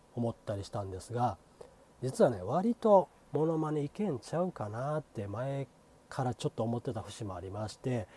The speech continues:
実際ラジオ番組の中でも、似てる似てないはまあ別として、ちょこちょこはやってたんですが、それをあくまで独り言という解釈の中でね、大体モノマネ最初は家で一人で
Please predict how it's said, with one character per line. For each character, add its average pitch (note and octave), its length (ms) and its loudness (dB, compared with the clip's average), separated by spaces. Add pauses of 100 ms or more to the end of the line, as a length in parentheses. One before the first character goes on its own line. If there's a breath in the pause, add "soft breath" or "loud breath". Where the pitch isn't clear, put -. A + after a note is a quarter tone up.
(380 loud breath)
実 B2+ 80 2
際 D#3 180 2
ラ A#2+ 120 0
ジ G#2 100 -6
オ A#2+ 80 -2
番 D3 240 0
組 A2 160 -4
の G2 60 -8
中 G2+ 260 -4
で A#2+ 100 -2
も、 F2 220 -10 (520)
似 C3 140 -2
て E3 140 4
る D#3+ 120 2
似 D#3+ 120 -2
て F3 140 0
な F3 120 0
い A#2 40 0
は G#2+ 100 -4
ま A#2 120 -4
あ G#2+ 40 -6
別 A2+ 280 -6
と - 140 2
し - 140 -10
て、 F3 380 4 (160)
ち - 80 -2
ょ A3 40 0
こ E3 140 2
ち - 80 -6
ょ G#3 80 0
こ - 80 2
は A#2 100 2
や A#2 120 -6
っ - 20 -10
て - 220 -2
た A#2+ 160 -2
ん G2 100 -8
で F#2 100 -8
す - 160 -12
が、 A#2 220 -2 (500 loud breath)
そ F3 140 -2
れ F3 160 4
を E3+ 180 4
あ B2 80 -2
く - 140 -8
ま F3 120 2
で A2 120 -2 (120)
独 D#3+ 180 4
り F#3+ 180 2
言 G3 320 2
と - 120 2
い A#2+ 80 2
う G2 140 -4
解 D3+ 260 0
釈 A2 320 -6
の G2 140 -10
中 G2 340 -6
で G2 120 -6
ね、 G2+ 160 -12 (880 loud breath)
大 F3 160 2
体 A#3+ 100 2
モ A3+ 140 0
ノ A#3 100 0
マ A3+ 100 0
ネ A3+ 120 0
最 A#2 220 -4
初 A#2 120 -6
は A2 140 -2
家 F#3 180 4
で B2 80 0
一 - 40 -8
人 F3 260 2
で G2+ 200 -4